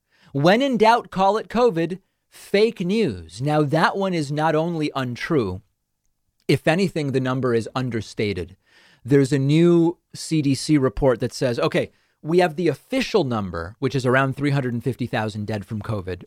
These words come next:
already a tragedy. Um, but we suspect that the real number is more like half a million for reasons we've already discussed. So when Trump says the real death toll is lower, he implies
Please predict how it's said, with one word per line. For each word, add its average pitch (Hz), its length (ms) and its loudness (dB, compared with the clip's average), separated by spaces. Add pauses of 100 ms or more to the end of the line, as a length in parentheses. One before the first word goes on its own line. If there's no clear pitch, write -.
(100)
already 127 600 2
a - 60 -6
tragedy. 95 580 -4 (640)
Um, 120 320 -4 (100)
but 156 400 2
we 175 220 -2
suspect - 760 -2 (100)
that 156 220 -2
the 156 80 2
real 185 280 0
number 151 320 0
is 131 120 2
more 135 180 0
like 120 160 -2
half 123 220 -4
a 117 40 -6
million 90 380 -8 (260)
for 139 140 2
reasons 127 340 0
we've 120 160 -4
already 110 300 -2
discussed. 95 540 -6
So 127 260 0 (300)
when 143 160 0
Trump 202 260 -2
says 165 300 -2
the 151 80 2
real 147 220 2
death 135 300 -2
toll 123 380 0
is 117 160 -8
lower, 180 400 4 (480)
he 151 180 2
implies 135 680 2